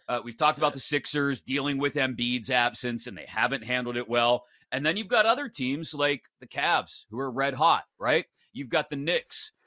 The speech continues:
who've won sixteen out of eighteen, sixteen out of nineteen, whatever it is. Um, you've, you've got very clear opposing directions near the top of the Eastern Conference right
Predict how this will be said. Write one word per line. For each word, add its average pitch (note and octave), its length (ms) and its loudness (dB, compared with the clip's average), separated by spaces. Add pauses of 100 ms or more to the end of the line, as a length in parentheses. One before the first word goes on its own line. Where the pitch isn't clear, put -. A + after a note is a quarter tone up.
who've B2+ 180 -4
won C3+ 200 -2
sixteen D3+ 500 -8
out C3+ 140 2
of B2+ 100 -6
eighteen, C3 440 -6
sixteen C#3 380 -10
out B2+ 140 0
of A#2 80 -4
nineteen, A#2+ 480 -4
whatever A2+ 460 -2
it A2+ 80 -2
is. A2 400 -4 (400)
Um, B2+ 540 0 (120)
you've, D#3 240 -12 (480)
you've E3+ 140 -14
got - 180 0
very F3 480 -4
clear E3 680 -4 (360)
opposing C#3+ 920 0 (220)
directions A#2 760 -4
near A2+ 180 -2
the G#2+ 100 -8
top A#2 280 0
of G2+ 80 -12
the G#2 80 -12 (100)
Eastern G2 300 -12
Conference A#2+ 540 -2
right F#2+ 200 -8